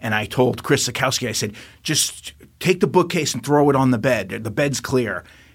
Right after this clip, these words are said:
And Chris is a, he's a larger-than-life firefighter. He could probably fight Bigfoot and come out on top.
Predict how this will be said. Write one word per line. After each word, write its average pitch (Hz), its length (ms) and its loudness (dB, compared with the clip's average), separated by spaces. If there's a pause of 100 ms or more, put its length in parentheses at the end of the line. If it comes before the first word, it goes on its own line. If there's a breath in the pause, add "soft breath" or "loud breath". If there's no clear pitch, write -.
And 117 360 0 (280)
Chris - 260 2
is 113 140 -2
a, 117 120 0 (280)
he's 117 280 -2
a 110 60 0
larger-than-life 104 720 -2
firefighter. 87 480 -8
He 104 160 -6
could 104 180 -10
probably 95 260 -2
fight 90 340 -8
Bigfoot 95 500 -8
and 110 320 -18
come 117 200 -4
out 101 180 -4
on 101 160 -8
top. 101 340 -4